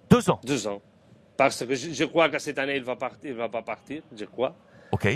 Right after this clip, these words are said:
Speaker 2: Mais, pff, deux ans, peut-être, oui, c'est possible. Mais, mais ça, on sait pas. Guardiola, c'est, c'est, c'est quelqu'un qu'on peut pas prédire qu'est-ce qu'il va faire parce que il est capable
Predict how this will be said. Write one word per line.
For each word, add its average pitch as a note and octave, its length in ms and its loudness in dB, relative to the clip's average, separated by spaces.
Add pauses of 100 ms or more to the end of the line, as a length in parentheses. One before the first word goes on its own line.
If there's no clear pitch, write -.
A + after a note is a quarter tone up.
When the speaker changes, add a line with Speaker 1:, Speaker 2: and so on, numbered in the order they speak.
Speaker 2:
Mais, A#2 840 2
pff, - 120 -20 (1400)
deux A2 180 -14
ans, A2+ 100 -8
peut-être, G2+ 380 -10 (100)
oui, G2+ 80 -6
c'est - 140 -12 (120)
possible. A2+ 300 -8 (920)
Mais, C3 80 4 (260)
mais A#2 120 0
ça, D#3+ 360 4 (200)
on A2+ 80 -14
sait - 180 -8
pas. - 140 -8 (100)
Guardiola, B2+ 580 4
c'est, A2+ 360 -6
c'est, A2+ 580 -6 (420)
c'est - 200 -8
quelqu'un C#3 720 -8
qu'on B2 220 -8
peut A#2+ 160 -8
pas A#2 440 -2 (280)
prédire C3 420 -4
qu'est-ce - 180 -10
qu'il B2 160 -12
va A2+ 120 -6
faire C#3 340 -8 (100)
parce G#2+ 280 -12 (120)
que F#2+ 440 -10 (500)
il B2 100 2
est B2+ 60 4
capable B2+ 460 0